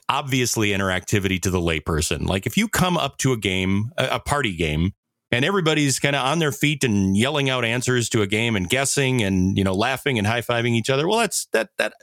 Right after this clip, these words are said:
to a layperson looks really interactive.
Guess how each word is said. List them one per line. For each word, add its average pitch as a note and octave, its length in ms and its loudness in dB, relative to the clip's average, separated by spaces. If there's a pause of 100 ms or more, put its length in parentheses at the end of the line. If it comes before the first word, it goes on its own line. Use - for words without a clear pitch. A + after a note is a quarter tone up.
(120)
to F#3 120 2
a E3+ 40 0
layperson C3+ 680 0
looks B2+ 420 0
really A2+ 360 2
interactive. D#2+ 680 -2